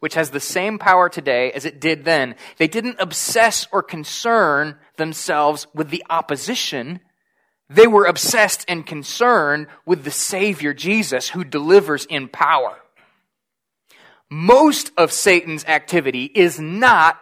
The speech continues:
obvious. He is a deceiver. He doesn't show his cards. Most of what the Bible describes him doing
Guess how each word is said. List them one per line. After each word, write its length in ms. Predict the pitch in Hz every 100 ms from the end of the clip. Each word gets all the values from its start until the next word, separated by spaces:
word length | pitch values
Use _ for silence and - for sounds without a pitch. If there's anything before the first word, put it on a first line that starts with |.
| _
obvious. 600 | 202 214 175 165 120 - - -
He 200 | - 208
is 200 | 208 170
a 60 | 175
deceiver. 1080 | 143 175 - - - 269 285 165 131 95 _ _ _ _ _
He 120 | - 180
doesn't 300 | 196 240 220
show 260 | 254 233
his 120 | 220
cards. 720 | - 247 233 214 123 - - _ _ _ _ _ - - _
Most 640 | 156 175 247 294 269 - -
of 100 | 170
what 200 | 196 196
the 60 | 175
Bible 320 | 180 185 180
describes 500 | 170 - 190 170 -
him 140 | 165
doing 420 | 143 226 214 143